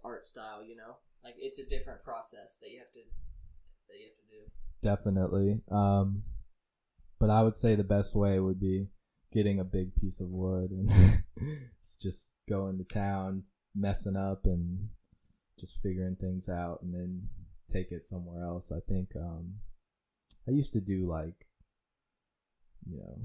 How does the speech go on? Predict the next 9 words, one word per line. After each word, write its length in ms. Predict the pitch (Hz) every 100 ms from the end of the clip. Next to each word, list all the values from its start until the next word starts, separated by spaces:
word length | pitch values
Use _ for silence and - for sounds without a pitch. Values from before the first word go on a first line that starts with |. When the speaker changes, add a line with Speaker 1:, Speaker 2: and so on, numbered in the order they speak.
| 117
Speaker 2:
some 240 | - 78
graffiti 640 | - 71 - 92 90 90 101
<laughs> 460 | 95 92 - -
or 160 | 160 127
whatever, 340 | 117 117 110
like, 220 | 104 98 101
under 260 | 107 101
bridges 640 | 95 107 101 104 104 101 104
and, 320 | 95 95